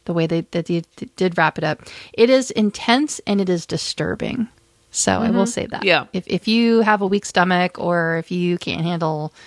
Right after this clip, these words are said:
Speaker 1: sensitive topics, then it might not be for you. But if you really want, like, a suspenseful serial killer whodunit, then yeah. I,
Speaker 2: And
Speaker 1: I
Speaker 2: it was
Speaker 1: recommend it.
Speaker 2: nominated for,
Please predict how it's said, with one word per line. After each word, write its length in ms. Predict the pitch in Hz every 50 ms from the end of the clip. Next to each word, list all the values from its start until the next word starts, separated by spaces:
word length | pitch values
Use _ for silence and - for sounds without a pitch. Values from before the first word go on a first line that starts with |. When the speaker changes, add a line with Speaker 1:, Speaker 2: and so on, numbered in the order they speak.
| - - - -
Speaker 1:
sensitive 500 | - - 190 180 170 - 170 175 170 160
topics, 500 | - - - - - - 160 - - -
then 180 | - 185 135 143
it 100 | - -
might 220 | - 226 254 262
not 160 | - - 220
be 100 | 196 190
for 140 | 185 - -
you. 180 | 175 151 - - - - _ _ -
But 140 | - - 147
if 140 | - -
you 100 | - 185
really 300 | 202 226 302 330 381 370
want, 240 | 339 349 339 339 302
like, 120 | 285 285 -
a 40 |
suspenseful 1300 | 247 233 - - 208 - - - - 196 214 226 233 - - - - 208 202 196 190 190 185 185 180 175 - - - - - - - - - _
serial 580 | - - - - - 208 185 185 190 185 175 175
killer 600 | 170 - - 175 165 170 175 165 165 160 160 147 -
whodunit, 600 | 175 175 170 160 151 147 156 180 214 208 - - -
then 520 | - 165 147 143 147 147 135 139 143 - -
yeah. 260 | - - - - - - - - - - - -
I, 120 | 165 185 -
Speaker 2:
And 140 | - 254 277
Speaker 1:
I 40 | 285
Speaker 2:
it 60 | 269
was 120 | 277 - -
Speaker 1:
recommend 120 | 254 247
it. 40 | 285 311 294
Speaker 2:
nominated 320 | 240 208 190 185 190 185 -
for, 540 | - - 202 190 190 185 190 185 185 185